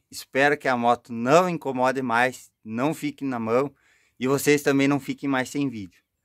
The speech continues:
É pra tá tudo ok, agora é só se divertir. Saiu caro, mas não tem o que fazer. Se não faz a coisa correta, vou ficar sempre empenhado. Então gasta um pouquinho mais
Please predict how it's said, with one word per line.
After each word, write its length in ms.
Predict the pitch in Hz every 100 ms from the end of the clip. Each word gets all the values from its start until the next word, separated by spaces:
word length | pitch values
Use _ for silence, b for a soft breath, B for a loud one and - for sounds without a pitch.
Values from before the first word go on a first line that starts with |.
| _ _ _ _ _ -
É 140 | 139
pra 140 | 151
tá 140 | 135 -
tudo 200 | - 120
ok, 540 | 127 - 170 190 - _ _ _ _
agora 320 | 110 113 131
é 40 | 123
só 160 | 123
se 160 | 127 139
divertir. 520 | 139 156 143 - - _ _ _ _ _ _ _ _ _
Saiu 400 | - 127 110 170
caro, 440 | - 185 220 - 170
mas 200 | 165 175
não 120 | 175
tem 160 | 202
o 40 | 220
que 80 | -
fazer. 480 | 156 113 98 90 - _ _ _ _ _ _ _
Se 340 | - - 226
não 200 | 247 240
faz 360 | - 151 156 151
a 60 |
coisa 300 | 143 127 123
correta, 760 | 123 127 113 127 175 185 - 87 _ _ _ _ -
vou 240 | 120 139
ficar 220 | 147 143
sempre 280 | 135 147 143
empenhado. 420 | 139 151 131 92 - _
Então 260 | 120 139
gasta 320 | 117 127 151 -
um 40 |
pouquinho 340 | 120 110 123
mais 380 | 113 110 143 -